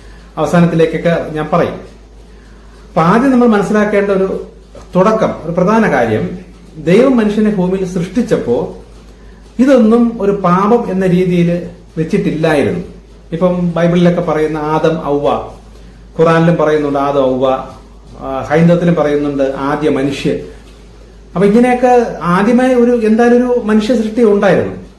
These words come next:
ഒരു സ്ത്രീ ഷ്-, സൃഷ്ടി ഉണ്ടായിരുന്നു, ഒരു പുരുഷ സൃഷ്ടി ഉണ്ടായിരുന്നു.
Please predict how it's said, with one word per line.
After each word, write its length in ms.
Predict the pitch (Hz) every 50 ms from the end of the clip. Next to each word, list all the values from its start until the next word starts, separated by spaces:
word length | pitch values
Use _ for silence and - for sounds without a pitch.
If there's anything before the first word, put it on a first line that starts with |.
| - - - -
ഒരു 300 | 208 202 196 196 196 -
സ്ത്രീ 260 | 170 - - 190 196 196 202 202 202 -
ഷ്-, 280 | - - 190 - 170 170 -
സൃഷ്ടി 260 | 185 170 180 - 202 180
ഉണ്ടായിരുന്നു, 380 | 170 160 156 156 156 190 240
ഒരു 80 | 240 233
പുരുഷ 220 | - 214 190 - - 226 208 - 165 -
സൃഷ്ടി 260 | 196 180 180 190 233 226
ഉണ്ടായിരുന്നു. 400 | 220 214 196 147 117 110 -